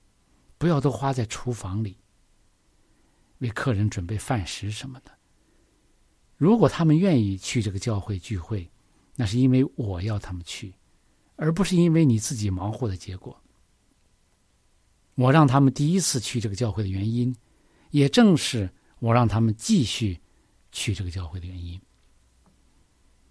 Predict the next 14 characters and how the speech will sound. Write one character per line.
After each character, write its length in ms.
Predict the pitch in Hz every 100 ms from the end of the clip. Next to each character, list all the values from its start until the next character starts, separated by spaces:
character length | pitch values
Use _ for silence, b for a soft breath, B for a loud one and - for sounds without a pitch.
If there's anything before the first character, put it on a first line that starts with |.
| _ _ _ _ _ _ _ _ _ _ _ _ _ _ _
那 100 | 135
么 140 | 127 123
在 160 | 139
服 200 | 117 -
侍 140 | 135 147
的 100 | 120
其 140 | -
他 160 | 135 143
方 140 | 131
面 120 | 127
又 120 | 120 113
如 200 | 104 127
何 220 | - 104
呢？ 160 | 139